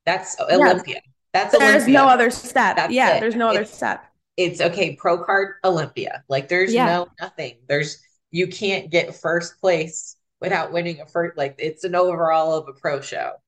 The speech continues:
Speaker 1: So
Speaker 2: Uh-huh.
Speaker 1: you're looking at another three, four, five, six more years. I mean, it
Speaker 2: Oh,
Speaker 1: takes
Speaker 2: yeah.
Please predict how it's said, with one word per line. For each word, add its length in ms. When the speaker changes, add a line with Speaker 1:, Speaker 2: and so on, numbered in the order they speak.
Speaker 1:
So 300
Speaker 2:
Uh-huh. 140
Speaker 1:
you're 160
looking 380
at 240
another 640
three, 400
four, 640
five, 400
six 480
more 160
years. 520
I 80
mean, 200
it 260
Speaker 2:
Oh, 40
Speaker 1:
takes 160
Speaker 2:
yeah. 280